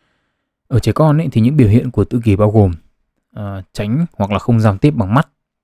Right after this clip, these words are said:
không trả lời tên của mình, ờ, ở khoảng độ chín tháng tuổi, không biểu lộ các cái biểu hiện trên khuôn mặt như vui, buồn, tức giận hay ngạc nhiên khi mà ở độ tuổi chín tháng,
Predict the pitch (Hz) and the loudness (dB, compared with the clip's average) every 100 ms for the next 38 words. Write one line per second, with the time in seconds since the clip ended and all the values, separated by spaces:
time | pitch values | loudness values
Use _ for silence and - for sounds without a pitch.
0 | _ _ _ - 139 123 95 95 95 - | _ _ _ -2 0 0 -2 0 0 2
1 | 131 123 107 _ _ _ - 92 95 90 | 4 4 0 _ _ _ -6 -2 0 -2
2 | 85 _ _ - 98 95 92 - 92 85 | -6 _ _ -8 -6 -4 -6 -6 -8 -6
3 | 95 - - 107 95 117 143 98 _ _ | -8 -8 -2 0 2 2 0 0 _ _
4 | _ _ _ _ _ _ _ - 143 120 | _ _ _ _ _ _ _ 0 2 2
5 | 90 117 135 139 127 95 - 123 117 120 | 2 -2 -4 -2 0 -2 -4 -6 -2 0
6 | 104 - 110 107 113 110 107 110 95 87 | 0 0 -2 2 2 2 2 0 -2 -4
7 | 87 135 123 - 113 110 95 113 110 101 | -6 -6 -4 -6 -2 -2 0 2 2 0
8 | 95 - 101 98 95 87 90 - 95 - | -4 -4 -4 -4 -6 -6 -8 -4 -4 -4
9 | 101 98 98 101 | -8 -6 -2 -2